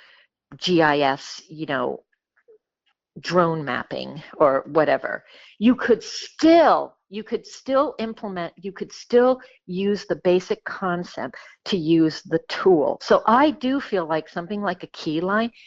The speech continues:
yes, it required steel. Yes, yeah, but it's like a forever tool if you maintain it. And it doesn't, it's not a tool that requires, yes, it requires a pretty powerful tractor,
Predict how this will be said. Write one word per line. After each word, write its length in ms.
yes, 340
it 120
required 540
steel. 480
Yes, 560
yeah, 200
but 220
it's 180
like 160
a 40
forever 500
tool 440
if 120
you 80
maintain 500
it. 180
And 380
it 160
doesn't, 440
it's 220
not 280
a 60
tool 400
that 200
requires, 680
yes, 320
it 100
requires 400
a 40
pretty 180
powerful 840
tractor, 600